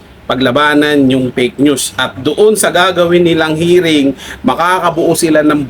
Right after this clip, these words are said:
batas kung ano yung dapat nilang gawin. Di ba? Ang nakakatakot lang po dyan, mga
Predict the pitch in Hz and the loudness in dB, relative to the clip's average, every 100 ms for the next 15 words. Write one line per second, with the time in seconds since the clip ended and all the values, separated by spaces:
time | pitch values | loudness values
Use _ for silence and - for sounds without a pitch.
0 | 135 143 160 135 - 143 139 139 143 143 | -4 -2 0 -2 -4 -2 0 2 2 2
1 | 131 139 135 139 135 131 127 131 127 110 | 2 0 -2 -4 -4 -2 0 0 0 0
2 | 120 127 117 - - - - - - 147 | 0 -2 -4 -10 -20 -20 -20 -10 -4 0
3 | 143 135 - 120 123 139 170 165 160 165 | 0 -2 -6 -2 0 0 -2 -2 -2 -2
4 | 160 160 165 156 151 165 147 135 143 127 | -2 -6 -4 -6 -4 0 0 0 -2 0
5 | 135 135 | -2 0